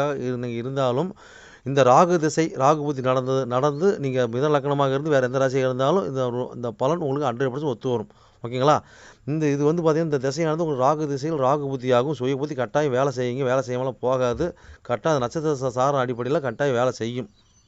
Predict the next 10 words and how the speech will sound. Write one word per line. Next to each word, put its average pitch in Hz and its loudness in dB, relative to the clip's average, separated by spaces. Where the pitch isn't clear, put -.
இந்த 131 0
ராகு 160 2
திசையின் 151 -2
கால 151 4
அளவு 151 4
பார்த்தீங்கன்னாக்கா, 127 0
வருஷங்கள் 156 0
பதினெட்டு 139 -2
வருடம் 151 0
ஆ-, 135 0